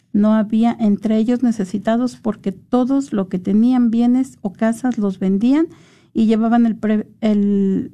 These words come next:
precio de lo vendido, lo ponían a los pies de los apóstoles y se repartía a cada uno según su necesidad. Eh, be-,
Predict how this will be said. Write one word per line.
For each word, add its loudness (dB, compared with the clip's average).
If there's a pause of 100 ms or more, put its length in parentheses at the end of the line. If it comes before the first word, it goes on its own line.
(100)
precio 0
de 0
lo 0
vendido, 0
lo -4
ponían 2
a 0
los -4
pies -4
de -4
los -2
apóstoles -2 (420)
y 0
se 0
repartía 0
a 0
cada 0
uno 2 (460)
según 0
su -4
necesidad. -4 (920)
Eh, 2
be-, -4